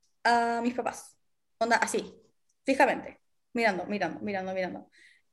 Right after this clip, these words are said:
Y, y como que me chateé, porque yo estaba mirando esto desde el otro lado, y me chateé el weón y fui donde mis papás, y me puse como entre medio, como que, porque no sé si estaba mirando con mis papás o con mi mamá, ¿cachai? Y me puse entre medio y seguía mirando.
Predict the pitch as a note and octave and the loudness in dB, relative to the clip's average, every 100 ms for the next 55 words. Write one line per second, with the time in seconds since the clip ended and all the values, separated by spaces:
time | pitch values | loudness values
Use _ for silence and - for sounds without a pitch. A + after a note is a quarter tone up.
0 | - B3 A#3+ A#3 A3+ A3+ A3+ A3 A3 G#3+ | -4 0 2 0 -2 -4 -2 0 0 -2
1 | G#3+ - _ _ _ - A#3+ A#3+ A#3 A3+ | -4 -10 _ _ _ -8 0 2 2 2
2 | A#3 A3 A3 G#3+ F#4+ F4+ D#4+ C4+ B3 C4+ | -2 0 0 4 6 6 4 2 0 2
3 | C#4+ D4 C4+ C4+ C#4 C#4 C#4+ B3 B3 B3 | 2 4 2 2 2 4 4 2 0 -2
4 | G3 D4+ - _ _ _ _ - A#3+ A#3 | -2 -6 -12 _ _ _ _ -4 -2 2
5 | A#3 A#3 F4+ F#4 D#4+ E4+ C#4+ A#3+ C#4 D#4+ | 2 4 4 4 4 4 -2 2 4 4
6 | D#4 D4+ C#4 B3 - - _ _ _ _ | 4 2 4 4 2 -8 _ _ _ _
7 | _ _ - G#3+ G#3 A3 D#4 D#4 D#4+ D4 | _ _ -2 2 2 4 4 4 4 4
8 | A3+ G#3 F#3 F#3 G3+ G3 G3+ G#3+ A3 A#3+ | 4 2 0 -4 -6 -4 -2 0 2 2
9 | E4 G#4 F#4+ F#4 F4+ F4+ E4 D#4+ A3+ D4 | -2 4 6 8 6 4 2 2 4 4
10 | D4 B3 A3 F#3 D#3+ - - G#3+ D4 - | 2 0 0 -2 -2 -6 -8 -6 -6 -8
11 | _ _ - _ _ _ - B3 A#3 A3+ | _ _ -20 _ _ _ -2 0 2 0
12 | A3 G#3+ G#3+ A3 A#3+ D#4 D4 C#4+ D4+ E4+ | 0 0 0 -2 0 2 4 6 6 4
13 | G#4+ - - _ C4 B3 A#3+ A#3 B3+ B3 | 2 -2 -12 _ -2 0 0 2 4 6
14 | G4 G#4+ C4 - - | 4 4 2 0 -8